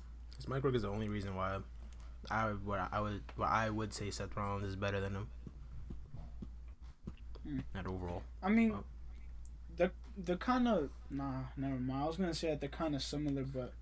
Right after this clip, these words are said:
Speaker 2: oh, actually,
Speaker 1: Nah, they,
Speaker 2: maybe.
Speaker 1: they are kind of.
Speaker 2: They're kinda similar. It's like, like, like, I, I could see why W W E, like, doesn't really, like, need to sign,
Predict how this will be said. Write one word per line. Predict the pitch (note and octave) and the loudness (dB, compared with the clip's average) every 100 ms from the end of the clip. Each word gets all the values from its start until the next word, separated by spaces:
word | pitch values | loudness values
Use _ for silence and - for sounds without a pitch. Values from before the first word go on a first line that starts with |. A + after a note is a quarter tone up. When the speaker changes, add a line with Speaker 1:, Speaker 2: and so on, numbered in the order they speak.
| - - - | -10 -12 -6
Speaker 2:
oh, | C3 D3 C3+ | 0 0 0
actually, | E3+ A3 - | -2 -2 8
Speaker 1:
Nah, | G3+ B3 | 10 10
they, | G#3 F#3+ | 6 2
Speaker 2:
maybe. | F#3+ | 2
Speaker 1:
they | F3+ | 4
are | C#3 | 2
kind | C#3 A#2+ B2+ | 2 0 0
of. | - - - - - - | -4 -10 -12 -12 -10 -4
Speaker 2:
They're | C#3+ F#3+ | 2 2
kinda | - A#3+ G3 | 6 6 6
similar. | - E3 F3 D#3+ D3+ C#3+ C#3 - - - - - - - - - - | 2 0 2 2 2 2 0 -6 -8 -10 -12 -12 -10 -10 -10 -10 -4
It's | E3 F3+ | -2 4
like, | F#3+ E3 D3+ - - - - - - - - - - - | 4 4 0 -6 -8 -10 -10 -12 -12 -10 -10 -10 -10 -6
like, | - D3+ C#3 - - - - | 0 0 0 -8 -12 -12 -10
like, | D#3 E3 D3 - - | 0 0 0 -4 -2
I, | E3 - | -2 0
I | E3+ | 0
could | G3 F#3+ | 2 2
see | G#3 F3+ | 4 4
why | C3+ C3+ D3+ D#3+ | 6 8 8 8
W | D3+ D3+ | 2 2
W | D3+ C#3 C#3+ | 2 2 2
E, | D3+ | 2
like, | C3 | 2
doesn't | C3+ C#3+ C#3+ | 0 0 2
really, | C#3 | 2
like, | C3 A#2+ | 0 0
need | B2+ C3+ | 0 0
to | C3 | -2
sign, | - B2+ C3+ C3+ C3+ | -4 -2 0 2 0